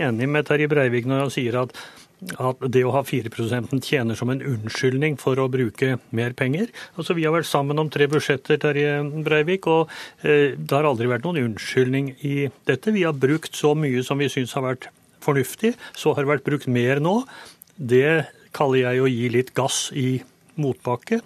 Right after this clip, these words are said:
når det butter litt imot, og det ser jo ut som resultatene kommer i, i norsk næringsliv. Men så må man heller ikke bremse for sterkt i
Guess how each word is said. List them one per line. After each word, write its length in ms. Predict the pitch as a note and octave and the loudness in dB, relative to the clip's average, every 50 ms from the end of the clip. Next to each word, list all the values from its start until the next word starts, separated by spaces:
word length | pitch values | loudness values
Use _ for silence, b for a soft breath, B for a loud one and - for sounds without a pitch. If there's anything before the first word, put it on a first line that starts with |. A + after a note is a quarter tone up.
| - - D3 | -6 -6 -4
når 140 | C#3 C#3 C#3+ | 0 0 0
det 20 | C#3 | 2
butter 300 | C3+ C3+ B2+ - - B2+ B2+ | 0 -2 -2 0 0 0 0
litt 160 | B2+ A#2+ - | 0 0 0
imot, 300 | C#3 C#3+ F3 G#3+ A3 G#3+ - | -2 0 0 0 0 0 0
og 60 | D#3 | 0
det 60 | D#3+ D3+ - | 0 0 2
ser 140 | - C#3+ C3 | 0 0 2
jo 80 | C3 C3+ | 2 2
ut 160 | B2+ A#2+ A#2 - | 2 0 -2 -2
som 140 | - B2 B2 | -4 -4 -4
resultatene 600 | B2+ B2+ - C3 B2 - C3 B2 - - C3+ C3 - | -4 -6 -6 -8 -8 -4 -4 -4 -4 -4 -6 -6 -4
kommer 320 | - B2+ G#2+ G#2+ B2 B2+ | -6 -8 -8 -8 -10 -8
i, 220 | B2+ B2 B2+ C3 B2+ B B B B B B B B B B - | -6 -4 -4 -4 -4 B B B B B B B B B B -6
i 140 | D3 C3+ B2 | -2 0 0
norsk 220 | B2 C3 B2+ - - | 0 0 -2 -2 -2
næringsliv. 540 | C#3+ C3+ B2+ C3+ C3+ B2 - G3 A3 A#3 A3+ B B B B B B | 0 0 0 0 -2 -2 -2 -2 -2 -2 -2 B B B B B B
Men 140 | C3 C#3+ C#3 | -2 -2 -2
så 80 | - C#3+ | -2 -2
må 80 | C3+ C3 | -2 0
man 140 | C#3 D3+ C3 | 0 -2 -2
heller 300 | - A2+ G#2+ G#2+ A#2 B2 | -2 -4 -4 -4 -4 -4
ikke 320 | B2 A#2+ - D#3+ E3 E3+ D#3+ B B B B B | -4 -4 -4 -4 -2 -2 -4 B B B B B
bremse 720 | - C3 D3 D#3 E3 C#3 G#2 E2+ - - - - C#3 B2+ | -8 -4 -2 -2 -2 -2 -4 -6 -6 -6 -4 -4 -4 -6
for 240 | - - B2 B2 A#2 B2 A#2+ | -6 -6 -4 -4 -2 -4 -4
sterkt 480 | - - - A#2 B2+ C3+ - - - A#2 B2 | -8 -8 -8 -6 -6 -6 -8 -10 -12 -6 -4
i 220 | B2+ B2 B2+ C3+ | -4 -2 -2 -4